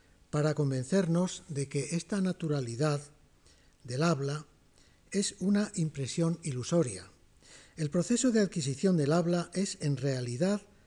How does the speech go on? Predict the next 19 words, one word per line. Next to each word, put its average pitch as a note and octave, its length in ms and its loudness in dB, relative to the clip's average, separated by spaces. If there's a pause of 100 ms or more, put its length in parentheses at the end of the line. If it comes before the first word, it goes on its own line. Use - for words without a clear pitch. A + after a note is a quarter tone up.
(180)
algo F#3+ 360 0
totalmente D#3+ 600 0
distinto G3 720 -2 (340)
del C3 160 -6
proceso F#3+ 560 -2
de E3 80 2
aprender B2 540 -2
a D3 80 0
caminar. G#2+ 480 -2 (1040)
En C#3+ 120 0
este A#3 220 2
último G#3 400 2
caso, D3+ 440 -2 (420)
la B2+ 220 -4
cultura, E3 760 2 (400)
o A#2+ 140 -6
en A#2+ 100 -2
otras D3 260 -2
palabras, C3 760 -4